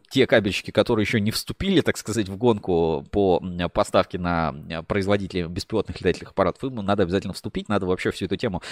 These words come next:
очень хорошо прочекать, изучить, взять какой-нибудь российский беспилотник, который вот щас, э, выпускают, а, к-, компании как грибы, там на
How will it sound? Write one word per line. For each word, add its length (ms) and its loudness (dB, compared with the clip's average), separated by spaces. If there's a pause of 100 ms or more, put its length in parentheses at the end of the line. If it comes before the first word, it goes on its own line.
(140)
очень 160 0
хорошо 260 6
прочекать, 520 2
изучить, 340 -4
взять 200 2
какой-нибудь 320 -4
российский 320 -2
беспилотник, 560 -2
который 220 2
вот 140 0
щас, 220 0
э, 380 2
выпускают, 500 -2
а, 80 0
к-, 220 -4
компании 400 0
как 140 -2
грибы, 340 2
там 160 -2
на 140 0